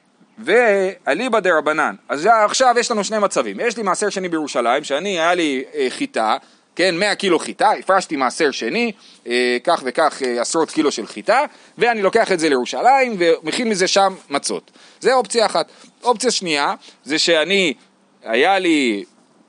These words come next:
כ-, איזה שהם פירות, הפרשתי מעשר שני, חיללתי את זה על כסף, את הכסף לקחתי לירושלים,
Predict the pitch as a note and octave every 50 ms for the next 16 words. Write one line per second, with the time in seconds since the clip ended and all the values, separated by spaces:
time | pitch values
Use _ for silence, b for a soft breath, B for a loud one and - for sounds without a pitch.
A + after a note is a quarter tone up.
0 | _ _ - - A3 A#3 A#3 A3+ B3+ C4 A#3 G#3+ - G#3 F3 D3+ C3+ - C#3 A#2+
1 | A#2 B2 C3 C#3+ E3+ D3+ - - C#3 - - B3+ C4 A3 - - A3 F3+ E3 D3+
2 | C3+ - C#3+ B2+ A#2 - G#2+ G#2 A2+ C#3+ F3+ G3+ - - - A3 A3+ B3 C4+ C4+
3 | B3 F#3 A#3 G3+ D#3+ E3 C#3+ B2 - - B2 B2 - - A#3+ A3 - F3 F3+ F3+
4 | F3+ - C4 C#4+ C#4 - C4 G#3+ A3 G#3 - A3+ G3+ - - E3+ D3+ C#3+ A#2+ -
5 | A#2+ B2+ E3 A3+ C#4 C4